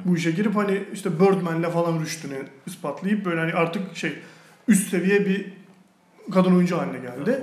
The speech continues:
Speaker 2: olağanüstü yetenekli bir
Speaker 1: O
Speaker 2: kadın
Speaker 1: müthiş bir
Speaker 2: yani.
Speaker 1: kadın yani,
Speaker 2: Müthiş
Speaker 1: evet.
Speaker 2: gerçekten.
Speaker 1: Ya Lanthimos da hani şey, o Yunan garip dalgası ve her şey, Yunan, e,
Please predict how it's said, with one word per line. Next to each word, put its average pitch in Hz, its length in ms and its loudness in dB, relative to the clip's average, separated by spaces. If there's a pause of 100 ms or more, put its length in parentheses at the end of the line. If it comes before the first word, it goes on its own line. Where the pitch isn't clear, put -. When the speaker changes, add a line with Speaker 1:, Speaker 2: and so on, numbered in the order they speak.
Speaker 2:
olağanüstü 127 400 -4
yetenekli 107 440 -8
bir 165 60 -2
Speaker 1:
O 165 40 0
Speaker 2:
kadın 151 100 -2
Speaker 1:
müthiş - 300 -4
bir 160 60 -6
Speaker 2:
yani. - 100 -10
Speaker 1:
kadın 117 180 -14 (200)
yani, 185 80 -4
Speaker 2:
Müthiş 185 200 -6
Speaker 1:
evet. - 100 -14
Speaker 2:
gerçekten. - 380 -16 (220)
Speaker 1:
Ya 165 80 -2
Lanthimos 185 520 2
da 208 40 -4
hani 208 200 4
şey, 190 220 -2 (300)
o 160 320 -6
Yunan 175 400 0 (260)
garip 170 340 0
dalgası 143 460 -4
ve 143 120 0
her 139 40 -2
şey, 143 160 -8 (200)
Yunan, 156 220 -6 (640)
e, 147 60 -14